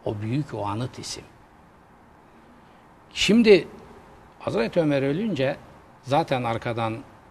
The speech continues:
üçüncü halife Osman geliyor. Onun devri bütün çalkantılar, e, devdeveler, e, hengameler,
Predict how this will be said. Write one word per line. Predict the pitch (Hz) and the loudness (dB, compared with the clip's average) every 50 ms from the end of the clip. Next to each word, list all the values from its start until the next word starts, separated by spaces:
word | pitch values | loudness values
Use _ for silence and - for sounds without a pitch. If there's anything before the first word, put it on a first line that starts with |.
| - - - - - - - - - - - | -20 -20 -20 -20 -20 -20 -20 -20 -20 -10 -10
üçüncü | 123 - - 123 117 113 107 | -8 -6 -6 -6 -6 -4 -4
halife | 104 107 104 107 104 95 - 117 | -4 -4 -4 -4 -8 -10 -8 -8
Osman | 110 107 104 - - 110 107 104 | -8 -8 -8 -8 -8 -6 -6 -6
geliyor. | 104 101 98 98 113 135 156 151 | -6 -8 -8 -8 -6 -6 -6 -6
Onun | 131 117 113 113 110 107 101 | -6 -8 -8 -8 -10 -8 -8
devri | 104 104 101 104 117 151 160 160 - - - - - - 110 | -8 -8 -6 -6 -6 -6 -8 -8 -12 -20 -20 -20 -18 -14 -14
bütün | - - - 180 160 | -10 -8 -8 -8 -6
çalkantılar, | - - - 95 92 - - 104 98 95 - 107 98 95 113 127 127 - - - - - - - - - - - - - - | -6 -6 -6 -8 -8 -8 -8 -8 -8 -8 -10 -10 -8 -8 -8 -8 -8 -12 -20 -20 -20 -20 -20 -20 -20 -20 -20 -20 -20 -16 -14
e, | - - - 52 - - 107 53 53 - - - - 104 101 50 50 98 101 - | -12 -12 -10 -10 -10 -10 -12 -12 -12 -14 -14 -14 -14 -14 -14 -14 -14 -14 -10 -8
devdeveler, | - 104 101 98 101 101 98 101 101 101 98 98 104 101 101 101 - - - - | -6 -6 -6 -8 -10 -10 -10 -8 -8 -8 -8 -8 -8 -10 -12 -14 -18 -20 -18 -16
e, | 104 101 98 98 98 92 | -14 -14 -14 -14 -14 -14
hengameler, | - 107 104 101 101 98 104 101 98 98 101 98 98 101 120 147 180 190 180 - | -12 -12 -10 -10 -10 -8 -8 -8 -8 -8 -10 -10 -8 -6 -2 0 0 0 -2 -4